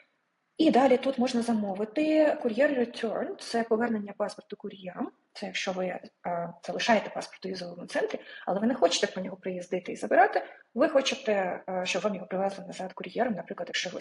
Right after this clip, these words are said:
подаєте в Бельгії, як в цьому прикладі, але живете ви не в Брюсселі, а десь в глибинці.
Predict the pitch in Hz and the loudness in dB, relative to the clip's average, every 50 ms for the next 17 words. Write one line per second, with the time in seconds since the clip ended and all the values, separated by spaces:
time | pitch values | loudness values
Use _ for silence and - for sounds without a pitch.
0 | - - 180 185 175 175 170 165 170 180 208 254 302 320 349 339 311 302 - - | -10 -8 -8 -8 -8 -8 -8 -8 -4 0 0 0 0 0 -2 -4 -6 -6 -8 -8
1 | - 294 269 - 262 254 - 208 208 - _ - - - - - 214 226 233 220 | -6 -6 -2 -2 -2 0 0 -4 -6 -6 _ -16 -18 -12 0 4 6 6 6 6
2 | 220 220 220 208 202 202 196 202 - - - - 302 254 196 - - 196 - - | 4 0 0 -2 -4 -6 -6 -6 -6 -6 0 0 2 2 0 -2 -4 -8 -12 -12
3 | - - - - - - - - | -14 -14 -16 -16 -18 -16 -20 -20